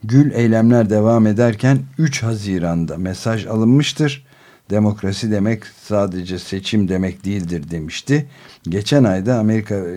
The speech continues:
Birleşik Devletleri ziyareti sırasında bir toplantıda eylemlerle ilgili bir soru üzerine "Bu ve benzeri olayların başlangıcıyla ilgili açıkçası gurur da duyarım." şeklinde bir yanıt vermişti. Bunlar önemli.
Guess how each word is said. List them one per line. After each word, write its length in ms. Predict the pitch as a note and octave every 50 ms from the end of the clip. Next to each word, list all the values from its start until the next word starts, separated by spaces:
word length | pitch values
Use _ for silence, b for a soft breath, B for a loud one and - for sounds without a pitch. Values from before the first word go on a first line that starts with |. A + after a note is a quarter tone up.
| F#2 F#2 F#2+ G2
Birleşik 440 | A2 G2 G#2+ G#2+ G#2 - A2 A2 -
Devletleri 540 | A2+ G#2 G2 G2 G2 F#2+ - G2+ G2 G2+
ziyareti 460 | G2+ G2+ G2+ G2 F#2+ F#2+ F#2+ F#2 F#2+ -
sırasında 520 | - - - F#2+ F#2 - - - F#2+ F2
bir 40 | F#2
toplantıda 920 | - - G#2+ G2 F2+ - F#2 F#2+ F#2 F2 E2+ - F2+ F2+ G2+ B2+ C#3 C3+ C3+ b b b b b b b b b b b b b b b b b b b b b b b b b b b -
eylemlerle 720 | G#2 G#2+ A2+ A#2 A2+ A#2+ A#2 A#2+ B2+ C3 C3 A#2+ A2+ A2
ilgili 320 | G#2 G2 F#2+ F#2 G2+ G2+ F#2
bir 40 | F#2+
soru 340 | G2 - G#2+ G2+ G2+ G#2
üzerine 500 | G#2 G2 F2 F2+ F#2 F#2+ G#2+ C3 C3 A#2+
"Bu 200 | C3 D3 D#3+ C#3+
ve 180 | B2+ A#2+ G2+ F#2
benzeri 480 | A2 G#2+ G#2+ G#2+ G#2 G2+ A2 A2 A#2 B2+
olayların 640 | A#2+ G#2+ G2+ G2+ G2 G2 F#2+ F#2+ F#2 G2 G2 G2
başlangıcıyla 1080 | G2+ G2 F#2 - - G2+ G2 G2+ G2+ F#2+ F#2+ G2 F#2+ G2 A2 A#2 A2 G2+ F2 F2 F2 D#2+
ilgili 480 | D#2+ G2 G#2+ G#2 F#2+ F2 G2 A2+ C#3+ C3
açıkçası 600 | G#2+ G#2 - A#2+ G#2+ - - G2 F#2 - - D3
gurur 480 | B2+ A2 A2+ A#2 A#2+ B2+ B2 A2+ F2+
da 180 | G#2 A#2 B2 A#2
duyarım." 380 | G#2+ G#2+ G#2+ G#2+ G#2+ E2+ - - _ _ _ _ _ _
şeklinde 580 | - - F#2 E2+ E2+ - F#2 F#2+ G#2 A2 G2+
bir 160 | G2+ G2+ G2 F#2+
yanıt 560 | F#2+ F#2 F#2 F#2 F#2 F#2+ F#2 - - - E2+
vermişti. 680 | F2+ D#2+ D#2+ D#2 D#2+ E2 - - - - C3 C3+ C3 C3+ -
Bunlar 320 | F#2+ F2 F2 G2+ A#2 A#2+
önemli. 540 | A2 G#2 G2+ G2 F#2+ F#2 F2+ F#2+ A#2 C#3